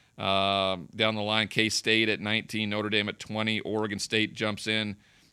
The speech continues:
Uh, they're at twenty-one. They make the, the College Football Playoff Committee. The difference, uh, for me is I have Purdue and Coastal Carolina in at twenty-five and twenty-four, um, where the committee kept N C State in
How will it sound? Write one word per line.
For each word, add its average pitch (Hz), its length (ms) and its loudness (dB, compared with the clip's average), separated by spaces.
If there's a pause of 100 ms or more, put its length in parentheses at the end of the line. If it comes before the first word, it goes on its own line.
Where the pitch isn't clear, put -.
(160)
Uh, 92 200 2
they're 110 160 2
at - 100 -6
twenty-one. 107 640 -2
They 107 100 4
make 107 240 0
the, 98 320 -2
the - 100 -12
College 101 260 -2
Football 95 280 -4
Playoff 104 380 0
Committee. 104 360 -4 (420)
The 107 60 -10
difference, 147 840 0
uh, 104 500 -4 (200)
for 117 180 -4
me 127 440 2
is 107 120 -2
I 113 140 6
have 113 380 2
Purdue 113 400 0
and 101 100 -8
Coastal 107 320 -4
Carolina 92 600 -2
in 90 200 -4
at 80 140 -8
twenty-five 90 640 -2
and 80 100 -10
twenty-four, 80 840 -8 (720)
um, 80 460 -8 (500)
where 98 320 2
the 90 80 -4
committee 101 300 -2
kept - 440 -2
N 110 140 0
C 104 120 -6
State 110 300 0
in 104 280 0